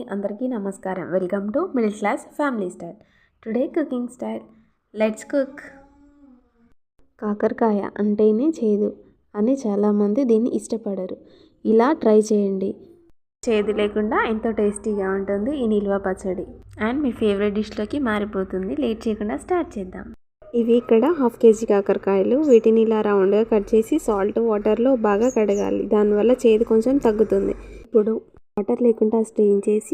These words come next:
ఒక వన్ అవర్ తడి లేకుండా అలా ఎండబెట్టాలి. ఇప్పుడు కడాయిలో డీప్ ఫ్రైకి సరిపడా ఆయిల్ వేసి అది హీట్ అయ్యాక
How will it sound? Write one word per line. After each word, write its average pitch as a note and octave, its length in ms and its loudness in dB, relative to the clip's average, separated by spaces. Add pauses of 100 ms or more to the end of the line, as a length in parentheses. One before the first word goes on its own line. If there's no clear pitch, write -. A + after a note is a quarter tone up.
(120)
ఒక A3 200 -6
వన్ G3+ 300 0
అవర్ A3+ 260 0
తడి G#3+ 300 0
లేకుండా G#3+ 420 0
అలా A#3 240 2
ఎండబెట్టాలి. G#3+ 680 -2 (520)
ఇప్పుడు A3 240 2
కడాయిలో G3+ 420 2 (200)
డీప్ A#3 180 4
ఫ్రైకి A3 280 2
సరిపడా G#3 480 0 (120)
ఆయిల్ G3+ 260 0
వేసి G#3+ 300 0 (160)
అది A3 200 0
హీట్ G#3 240 0
అయ్యాక G#3 340 -2